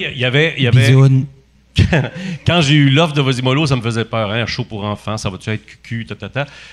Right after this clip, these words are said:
Speaker 1: Et je, je, j'étais pas animateur, c'était nouveau pour moi, j'arrivais de Sans Limite, qu'est-ce que je vais faire là ? Et il y a quelqu'un qui s'appelle, je l'ai souvent raconté, mais c'est un, un, un prof que j'ai eu qui s'appelle Jean-Louis Millette. Il m'avait dit, c'est un
Speaker 2: Ça, les gobelets, man.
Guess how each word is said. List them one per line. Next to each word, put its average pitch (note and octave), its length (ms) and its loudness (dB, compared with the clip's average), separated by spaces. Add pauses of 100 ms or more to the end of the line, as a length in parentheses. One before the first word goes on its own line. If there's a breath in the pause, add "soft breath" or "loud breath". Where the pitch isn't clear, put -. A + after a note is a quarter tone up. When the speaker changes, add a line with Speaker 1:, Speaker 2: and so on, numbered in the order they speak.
(120 loud breath)
Speaker 1:
Et C#3+ 320 2
je, - 360 -12
je, G#2+ 160 -4
j'étais - 260 -6
pas F3 140 4
animateur, E3 640 4
c'était - 140 0
nouveau D3 280 6
pour C#3+ 140 2
moi, E3+ 140 4
j'arrivais C3 320 2
de D#3+ 60 -2
Sans D#3 200 2
Limite, D#3+ 420 4
qu'est-ce C3+ 200 -2
que F3 60 2
je D3 100 -2
vais B2+ 80 -2
faire A#2+ 200 -2
là ? F3+ 180 0 (580 loud breath)
Et F#3 320 0
il B2+ 60 -2
y B2 40 2
a B2+ 60 2
quelqu'un - 640 -2 (340)
qui - 100 -10
s'appelle, G#2+ 380 0
je F#2+ 140 -2
l'ai G2+ 60 0
souvent F2+ 240 -2
raconté, A#2+ 480 -4
mais G#2+ 100 -6
c'est - 160 -10
un, G#2+ 460 0
un, G2 40 -6 (260)
un G#2 180 0
prof - 340 -2
que C3 100 -2
j'ai G#2+ 120 -2
eu G#2+ 160 -2
qui - 80 -8
s'appelle G#2 220 -4
Jean-Louis A#2+ 280 0
Millette. A2+ 360 -4 (460 loud breath)
Il A#2+ 140 0
m'avait A2+ 240 0
dit, C3 300 -6 (400)
c'est - 160 -8
un A2+ 180 0
Speaker 2:
Ça, D#3+ 320 0
les D3+ 140 0
gobelets, A#2 480 -2
man. D#3 280 -6